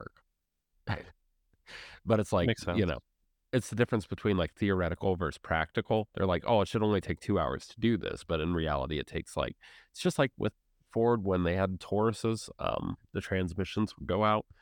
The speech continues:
Speaker 2: Mm-hmm.
Speaker 1: and they were like, "Oh, okay, well, that's like a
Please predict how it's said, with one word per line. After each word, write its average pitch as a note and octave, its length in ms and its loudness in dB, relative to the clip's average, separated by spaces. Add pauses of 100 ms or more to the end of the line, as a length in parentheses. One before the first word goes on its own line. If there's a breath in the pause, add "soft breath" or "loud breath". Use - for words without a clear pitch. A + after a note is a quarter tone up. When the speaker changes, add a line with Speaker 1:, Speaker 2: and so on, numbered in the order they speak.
(600 soft breath)
Speaker 2:
Mm-hmm. G#2 300 0
Speaker 1:
and F#2+ 160 4
they F2+ 80 2
were F2+ 80 2
like, E2+ 300 0 (180)
"Oh, G#2 220 6
okay, D2 300 -2
well, F2 260 0
that's A2 340 0
like G2 180 2
a E2 320 0